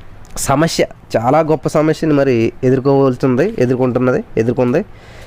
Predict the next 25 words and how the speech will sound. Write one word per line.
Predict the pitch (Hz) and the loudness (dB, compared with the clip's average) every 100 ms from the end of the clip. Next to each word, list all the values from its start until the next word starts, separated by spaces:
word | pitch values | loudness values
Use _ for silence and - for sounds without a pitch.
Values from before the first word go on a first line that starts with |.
| - - | -8 -2
మరి | 113 110 | 0 2
శిశువుని | 147 - 165 | 0 2 2
దాచడం | 156 151 147 151 | 4 2 2 2
అనేటువంటిది | 147 147 147 139 131 120 117 | 2 2 0 2 2 2 2
చాలా | 113 | 2
కష్టమైన | 113 110 - 127 139 | 0 -2 0 2 2
విషయం, | 139 - 190 143 | 2 2 0 2
చాలా | 135 | 2
కష్టం, | 147 156 151 | 2 0 0
అక్కడే | 135 139 | 0 2
చాలా | 135 127 | 2 2
దాచింది. | 131 127 123 135 123 196 - - - - - | 4 2 2 0 0 -2 -10 -20 -20 -16 -2
మరి, | 101 104 104 95 90 90 - - - | 2 4 4 4 2 -2 -6 -6 0
ఆ, | 92 95 | 2 2
యెకోబేదు | 98 104 127 143 156 | 2 2 2 2 2
అయితే | 156 170 | 0 0
చాలా | 160 160 143 127 123 | 2 4 4 2 0
భక్తి | 117 - 139 | -2 0 2
కలిగినటువంటి | 143 143 143 143 120 | 2 2 2 2 2
మహిళ, | 123 131 123 214 - - - - | 2 4 2 -2 -12 -20 -14 -2
మరి | 110 | 2
అందులో | 120 127 127 104 95 | 2 4 2 2 0
ఏ | 101 107 123 | 2 4 2
సందేహం | - 117 120 127 123 | 2 2 2 2 2
లేదు. | 120 110 139 | 2 2 0